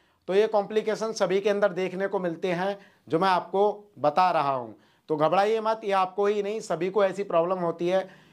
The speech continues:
कुछ ही केस ऐसे होते हैं जिनको जकड़न, दर्द या सूजन ना होती हो, लेकिन कुछ ना कुछ ज़रूर होता है, और ज़्यादातर लोगों में तो ये सभी कुछ होता है। तो अगर आपको ऐसा कुछ है तो आप तो पहले मेडिकेटेड पैराफिन वैक्स की सिकाई करो,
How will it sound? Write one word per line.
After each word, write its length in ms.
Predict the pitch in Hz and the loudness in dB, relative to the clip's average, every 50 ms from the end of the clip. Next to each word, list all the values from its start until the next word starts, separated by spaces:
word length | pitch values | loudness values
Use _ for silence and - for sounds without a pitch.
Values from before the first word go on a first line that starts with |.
| _ _ - | _ _ 2
कुछ 220 | 202 208 202 - | 2 2 2 0
ही 80 | 240 233 | -2 0
केस 260 | - 226 220 214 214 | 2 4 4 4 4
ऐसे 220 | 208 208 196 208 208 | 2 0 2 2 2
होते 260 | 202 185 180 185 196 | 2 2 2 0 -2
हैं 140 | 202 208 160 | -2 -2 -2
जिनको 260 | 175 175 175 202 180 | -4 -4 -4 -4 -2
जकड़न, 460 | 143 160 156 156 170 170 170 170 180 180 - - - _ _ _ _ - | 0 0 0 2 2 2 2 2 -2 -6 -10 -14 -18 _ _ _ _ -2
दर्द 360 | - 165 175 180 175 165 165 | 2 4 4 4 2 0 0
या 120 | 175 180 | 0 0
सूजन 380 | 180 - 170 165 170 180 180 170 | 0 -2 -4 -2 -2 -2 0 0
ना 140 | 160 160 170 | 2 2 2
होती 380 | 160 147 151 147 147 - 131 120 | 2 2 0 -2 -4 -6 -10 -10
हो, 200 | 117 110 104 - - _ _ _ _ _ _ - | -10 -10 -10 -12 -16 _ _ _ _ _ _ -4
लेकिन 340 | 117 151 147 226 240 247 - - - _ - | -2 0 0 0 0 -2 -2 -8 -14 _ -2
कुछ 200 | 175 170 - 220 | -2 0 2 4
ना 100 | 226 226 | 2 4
कुछ 240 | 226 247 247 180 180 | 2 0 -2 -2 0
ज़रूर 280 | 175 185 175 202 214 | 2 4 4 6 4
होता 300 | 190 170 156 151 151 135 | 4 4 2 0 0 -2
है, 160 | 127 117 104 - - _ _ _ _ _ _ - | -2 -4 -6 -12 -18 _ _ _ _ _ _ 0
और 140 | 170 151 | 0 2
ज़्यादातर 360 | 127 165 175 202 208 - 254 233 | 4 4 4 4 4 2 4 6
लोगों 260 | 220 214 202 214 214 | 6 6 6 6 4
में 120 | 220 233 | 4 2
तो 80 | 233 247 | 2 2
ये 80 | 247 - | 4 4
सभी 220 | - 196 185 208 202 | 4 4 4 4 4
कुछ 200 | 220 208 208 180 | 4 2 4 2
होता 280 | 165 156 165 165 160 | 2 4 6 6 6
है। 220 | 175 185 202 - - - _ _ _ _ _ _ _ - | 6 6 4 0 -4 -12 _ _ _ _ _ _ _ 4
तो 140 | 196 214 226 | 6 6 6
अगर 380 | 240 240 - 185 175 202 214 220 | 6 4 0 2 4 6 8 8
आपको 240 | 214 208 - 240 | 6 4 4 2
ऐसा 220 | 208 196 - 220 208 | 2 2 2 0 0
कुछ 220 | - 220 214 - 185 | 0 -2 -4 -2 0
है 160 | 185 170 139 117 | 2 2 2 0
तो 180 | - - - 170 | -4 -2 2 4
आप 200 | 175 180 185 185 - | 6 6 6 4 2
तो 80 | 220 202 | -4 -2
पहले 340 | 208 190 170 180 190 202 196 | 0 0 0 2 2 0 -2
मेडिकेटेड 560 | 175 160 160 160 180 180 185 170 175 170 151 - | -2 -2 -2 -2 -2 -2 -2 -2 -4 -4 0 0
पैराफिन 340 | 165 156 160 160 - 156 | 2 2 2 0 -2 -2
वैक्स 260 | 151 156 156 160 - - | -2 -2 -2 -2 -6 -10
की 80 | 156 | -10
सिकाई 320 | 147 - 147 165 170 185 196 | -8 -2 2 4 4 4 4
करो, 380 | 190 202 196 208 208 202 - | 4 4 4 4 2 2 -2